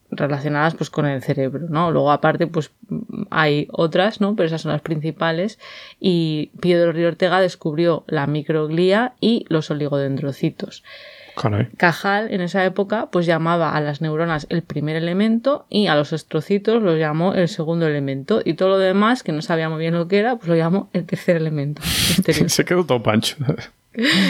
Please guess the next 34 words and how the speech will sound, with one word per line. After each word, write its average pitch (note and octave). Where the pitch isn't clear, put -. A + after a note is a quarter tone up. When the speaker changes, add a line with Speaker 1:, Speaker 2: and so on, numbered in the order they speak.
Speaker 1:
Exacto. D#3+
Speaker 2:
Caray. -
Speaker 1:
Así G3
que, G3
bueno, E3+
para D#3
que D#3+
veáis D3+
la F3
importancia. C#3+
Pero D3
vamos G#3+
a A#3+
empezar G3
por E3
el C#3+
comienzo D3+
de, C3
de, B2
de C#3
la B2
vida D3+
de B2+
Pío D#3+
del C3+
Río C3
Ortega. A3+
Nació D#3
en E3+
mil G#3+
ochocientos F3+
ochenta D3+
y D3
dos F#3